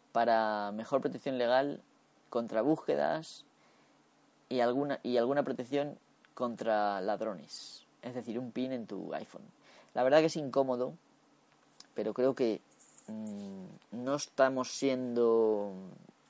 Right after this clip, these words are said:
mm, ¿cómo de-, cómo decirlo? Que la, la palabra siempre se la encuentro. Consecuentes, pues, con la seguridad suficiente si no usamos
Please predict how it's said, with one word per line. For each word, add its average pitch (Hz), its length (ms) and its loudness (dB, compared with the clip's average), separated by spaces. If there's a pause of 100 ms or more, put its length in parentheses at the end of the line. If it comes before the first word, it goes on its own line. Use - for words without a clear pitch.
(1500)
mm, 101 400 -10
¿cómo 117 200 -4
de-, 107 200 -6
cómo 117 220 -4
decirlo? 92 480 -6 (120)
Que 110 220 -6
la, 92 220 -4
la 92 100 -2
palabra 104 300 -2
siempre 104 180 -12
se 110 60 -12
la 98 80 -10
encuentro. 101 420 -8 (400)
Consecuentes, 139 960 2
pues, 113 160 -10
con 104 400 -6
la 104 160 -2
seguridad 110 340 0
suficiente 135 500 -2
si 113 200 -8
no 120 100 -2
usamos 120 480 -6